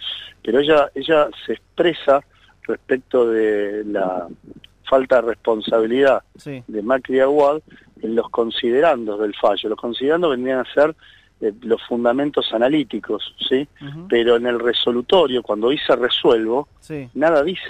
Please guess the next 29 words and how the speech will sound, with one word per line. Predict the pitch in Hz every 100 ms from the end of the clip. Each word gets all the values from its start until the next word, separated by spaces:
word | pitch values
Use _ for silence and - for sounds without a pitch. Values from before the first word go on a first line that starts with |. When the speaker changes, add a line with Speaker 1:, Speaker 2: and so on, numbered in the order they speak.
| 107
Speaker 1:
de | 110
ellos | 101 107
dos, | 104 95 - _ - -
¿sí? | 127 156 _ _ _ _ _ -
Eh, | 104 104 101
resuelve | 104 104 - 151 190
sobre | 165 - 131 170 208 -
los | 110 110 -
seis | 139 147 - -
marinos | 123 127 160 175 190 - _
que | 113
imputa | 110 151 220 233 220 -
y | - 151
sobre | - 147 147 175 - - _
el | 120 117 -
séptimo | 156 - 170 156 120
que | 110
sobresee, | - 113 117 - - 151 131 - _ - _ -
y |
nada | 135 185 165
dice | 185 - -
sobre | 117 107 104
ellos, | 95 98 - -
lo | 110
cual, | - 160 196 220 _ - -
además | 107 120 160
de | -
ser | 151
un | 127